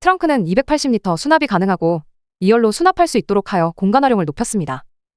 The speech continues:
또한 리클라이닝이 됩니다. 이열뿐만 아니라 일열까지 평평하게 폴딩이 돼서 차박도 가능하죠.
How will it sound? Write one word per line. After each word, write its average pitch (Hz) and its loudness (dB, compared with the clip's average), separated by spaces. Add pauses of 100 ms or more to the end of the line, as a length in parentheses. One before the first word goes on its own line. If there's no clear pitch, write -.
또한 233 2 (160)
리클라이닝이 320 2
됩니다. 175 2
이열뿐만 277 2
아니라 196 2
일열까지 196 0
평평하게 339 0
폴딩이 330 -2
돼서 170 -2 (200)
차박도 330 0
가능하죠. 175 0